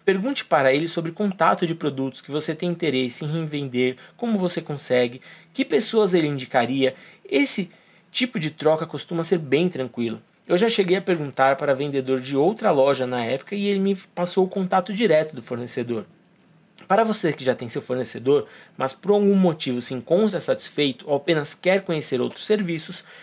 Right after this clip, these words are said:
pergunte ao seu fornecedor qual o maior concorrente dele, os principais, ou se esses concorrentes o afetam diretamente.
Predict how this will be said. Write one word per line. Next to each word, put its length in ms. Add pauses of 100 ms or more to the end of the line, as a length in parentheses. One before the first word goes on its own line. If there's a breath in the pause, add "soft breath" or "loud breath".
(180 loud breath)
pergunte 380
ao 60
seu 120
fornecedor 640 (300 loud breath)
qual 160
o 40
maior 360
concorrente 560
dele, 360 (360 soft breath)
os 120
principais, 680
ou 80
se 280 (240 loud breath)
esses 320
concorrentes 640
o 80
afetam 460
diretamente. 760